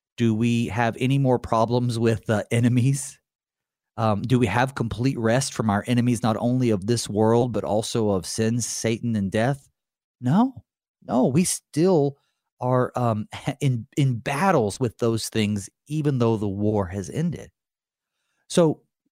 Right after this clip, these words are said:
really what's being talked about here is not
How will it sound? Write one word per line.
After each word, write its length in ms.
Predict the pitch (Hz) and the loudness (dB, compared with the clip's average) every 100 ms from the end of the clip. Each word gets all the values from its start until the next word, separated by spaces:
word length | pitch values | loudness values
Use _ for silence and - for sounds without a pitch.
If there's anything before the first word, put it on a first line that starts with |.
| _ - | _ -16
really 340 | 131 196 247 | -2 0 2
what's 280 | 156 139 139 | 2 0 -2
being 240 | - 123 | -4 -4
talked 340 | 123 - 220 - | -4 -8 -6 -2
about 200 | 196 117 | 0 0
here 340 | - 110 107 | -2 -2 -2
is 140 | 120 110 | -4 -4
not 240 | 131 120 | -2 -4